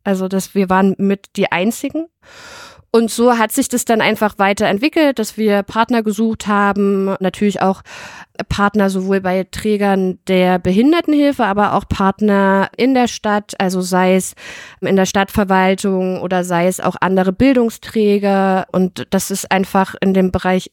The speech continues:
Inklusion und barrierefreies Lernen dauert das sehr.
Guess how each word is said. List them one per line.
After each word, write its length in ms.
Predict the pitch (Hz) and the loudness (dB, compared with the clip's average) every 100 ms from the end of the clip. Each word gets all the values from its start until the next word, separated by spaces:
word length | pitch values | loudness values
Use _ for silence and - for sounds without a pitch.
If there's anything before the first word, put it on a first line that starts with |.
| - | -6
Inklusion 540 | 196 - 190 185 196 | -6 -4 -4 0 0
und 80 | 190 | 0
barrierefreies 840 | 185 180 185 - 180 180 175 - _ - - - _ | 0 0 -2 -6 -2 0 -2 -6 _ -20 -20 -20 _
Lernen 400 | - 190 190 185 | -2 2 2 2
dauert 400 | 185 170 190 - | 2 0 0 -2
das 240 | 254 - - | -8 -10 -6
sehr. 400 | 262 277 311 | -4 -2 -4